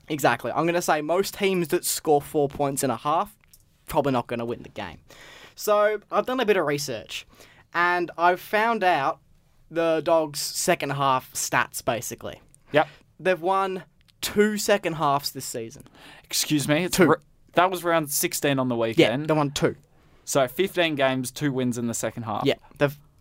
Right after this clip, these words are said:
Speaker 1: so, and you, you know what their percentage is for the sec-, in the second half this season?
Speaker 2: What?
Speaker 1: Fifty-nine point seven. <laughs>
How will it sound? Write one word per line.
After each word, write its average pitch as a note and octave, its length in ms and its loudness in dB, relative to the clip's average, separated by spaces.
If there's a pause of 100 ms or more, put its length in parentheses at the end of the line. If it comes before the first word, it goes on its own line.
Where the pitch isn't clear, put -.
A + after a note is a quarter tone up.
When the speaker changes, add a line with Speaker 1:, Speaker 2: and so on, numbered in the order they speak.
(260)
Speaker 1:
so, E3+ 340 6
and E3+ 260 0
you, F3 160 0 (240)
you E3+ 80 0
know E3 60 4
what D#3+ 120 2
their D#3 80 -2
percentage D#3 380 -4
is D3 120 -6
for - 120 -6
the C#3+ 220 2
sec-, - 220 -6
in D#3 60 0
the D3 60 2
second D#3 220 -2
half D#3 180 2
this E3 120 -6
season? E3 320 0 (260)
Speaker 2:
What? A#2 240 6 (200)
Speaker 1:
Fifty-nine D#3 580 0
point C#3+ 220 -2
seven. G#2 380 -6
<laughs> - 40 -8